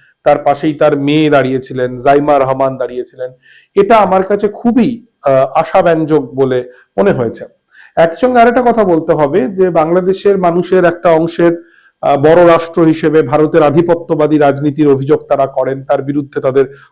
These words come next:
ক্ষোভ আছে, ক্ষোভটা হয়তো বহু ক্ষেত্রে অন্যায্য নয়, কিন্তু অন্তর্বর্তীকালীন সরকারের সর্বোচ্চ স্তর থেকে যেরকম ভাবে সেভেন সিস্টার্সকে আলাদা করে দেওয়া বা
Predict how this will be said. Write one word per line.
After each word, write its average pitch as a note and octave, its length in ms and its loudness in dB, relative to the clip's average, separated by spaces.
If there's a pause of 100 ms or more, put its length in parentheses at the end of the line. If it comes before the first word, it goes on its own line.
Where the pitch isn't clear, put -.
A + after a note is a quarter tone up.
ক্ষোভ G3+ 300 4
আছে, C#3+ 320 0
ক্ষোভটা E3 440 -2
হয়তো D#3+ 300 -2
বহু D#3+ 220 0
ক্ষেত্রে E3+ 280 0
অন্যায্য D3 380 0
নয়, C3+ 300 0
কিন্তু C#3+ 460 -2 (460)
অন্তর্বর্তীকালীন A#3 960 4
সরকারের G3 560 2
সর্বোচ্চ F3 520 -2
স্তর F3+ 380 0 (160)
থেকে C#3+ 180 -10 (540)
যেরকম G3+ 460 4
ভাবে F3+ 320 2
সেভেন G3 320 2
সিস্টার্সকে F3+ 560 -2
আলাদা E3 300 2
করে D#3+ 200 2
দেওয়া D3 360 4
বা C#3 400 0